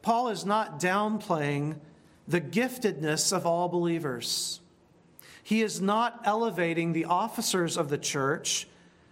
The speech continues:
as the only truly gifted ones. Paul writes extensively of the greatness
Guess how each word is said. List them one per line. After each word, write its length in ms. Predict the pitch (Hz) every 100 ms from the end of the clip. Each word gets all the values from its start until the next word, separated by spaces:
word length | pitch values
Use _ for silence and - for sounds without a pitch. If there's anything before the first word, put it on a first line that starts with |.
| -
as 200 | 185 170
the 140 | 185 190
only 480 | 196 214 208 202
truly 460 | 196 - 202 196 180
gifted 420 | 180 175 180 165
ones. 720 | 143 147 135 127 127 - - - - - - - - -
Paul 320 | 220 220 220
writes 420 | 196 202 180 -
extensively 1040 | 185 175 - - 208 226 - 170 156 143 139
of 200 | 170 147
the 80 | 156
greatness 1000 | 160 170 202 220 175 151 127 - -